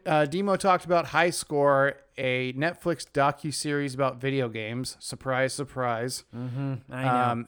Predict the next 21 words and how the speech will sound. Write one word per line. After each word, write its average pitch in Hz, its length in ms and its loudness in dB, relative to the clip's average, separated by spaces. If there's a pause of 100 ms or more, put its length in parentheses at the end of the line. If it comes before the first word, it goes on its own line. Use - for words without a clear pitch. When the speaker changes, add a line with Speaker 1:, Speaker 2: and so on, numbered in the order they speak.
Speaker 1:
but 165 200 8
actually, 180 360 4
I've 165 120 4
watched 156 240 0
part 151 160 4
of 139 80 2
this, 135 140 -4
and 127 80 -6
it 123 40 -8
was 113 120 -10
cool, 123 200 -6
too. 113 200 -8
So 131 220 -4
three 247 340 0
binges. 196 560 2 (500)
Speaker 2:
And 294 180 0
The 269 60 0
Umbrella 180 420 2
Academy 151 460 -2
season 135 440 -6
two. 147 320 -6